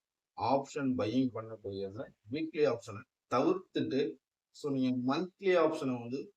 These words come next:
ஃபோக்கஸ் பண்ணீங்க அப்படின்னா, அதுல ஒரு பெரிய லெவலுக்கு லாஸ் உங்களுக்கு வரலனாலும் ஒரு மினிமம் ப்ராஃபிட்டை வந்து நம்ம பார்க்கலாம்.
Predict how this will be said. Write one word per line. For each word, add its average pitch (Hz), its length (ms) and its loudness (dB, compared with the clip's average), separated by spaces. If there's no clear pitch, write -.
ஃபோக்கஸ் 139 400 -2
பண்ணீங்க 120 380 -6
அப்படின்னா, 101 340 -6
அதுல 123 240 4
ஒரு 120 200 0
பெரிய 160 380 0
லெவலுக்கு 131 440 2
லாஸ் 107 380 2
உங்களுக்கு 117 380 -4
வரலனாலும் 107 600 -4
ஒரு 107 200 -8
மினிமம் 147 560 -2
ப்ராஃபிட்டை 131 460 -2
வந்து 110 200 -4
நம்ம 104 200 -6
பார்க்கலாம். 98 440 -4